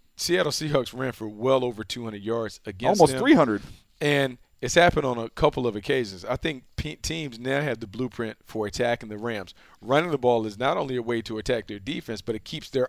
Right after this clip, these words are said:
Speaker 1: offense on the sideline. I think this is a game where Aaron Donald and Ndamukong Suh, they have to be able to stop the run, because if not, we're gonna see a heavy dose of Kareem Hunt.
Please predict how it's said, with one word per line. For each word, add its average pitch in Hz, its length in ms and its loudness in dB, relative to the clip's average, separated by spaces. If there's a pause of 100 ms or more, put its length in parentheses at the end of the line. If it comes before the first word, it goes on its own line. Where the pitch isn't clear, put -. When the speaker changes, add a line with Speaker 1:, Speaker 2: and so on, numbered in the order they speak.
(100)
Speaker 1:
offense 139 520 2
on 123 120 -8
the 104 80 -10
sideline. 151 600 2 (320)
I 139 120 4
think 143 320 -2
this 147 240 0
is 131 100 -8
a 120 60 -6
game 123 320 -4
where 110 240 -4 (100)
Aaron 135 300 -2
Donald 123 360 0
and 117 220 -10
Ndamukong 120 460 -4
Suh, 123 320 -6 (280)
they 113 180 0
have 131 340 2
to 147 80 -4
be 117 260 -4
able 110 120 -2
to 110 60 -8
stop 113 400 2
the 107 100 -6
run, 120 360 -4 (240)
because 120 260 0
if 117 80 -4
not, 120 280 0
we're 117 80 -8
gonna 120 100 -6
see 117 400 -8
a 110 160 -4
heavy 123 480 -2
dose 117 480 -2 (240)
of 107 160 -4
Kareem 113 320 -6
Hunt. 127 240 -4